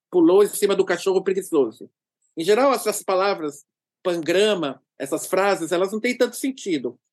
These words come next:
"The quick brown fox jumps over the lazy dog."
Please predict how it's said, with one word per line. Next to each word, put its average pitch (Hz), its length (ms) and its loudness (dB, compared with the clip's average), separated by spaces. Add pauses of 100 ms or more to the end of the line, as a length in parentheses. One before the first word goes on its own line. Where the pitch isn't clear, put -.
(280)
"The 160 100 0
quick 262 340 0
brown 196 300 2
fox - 640 0
jumps 208 380 0
over 202 360 4
the 185 100 2
lazy 190 340 4
dog." 139 380 -2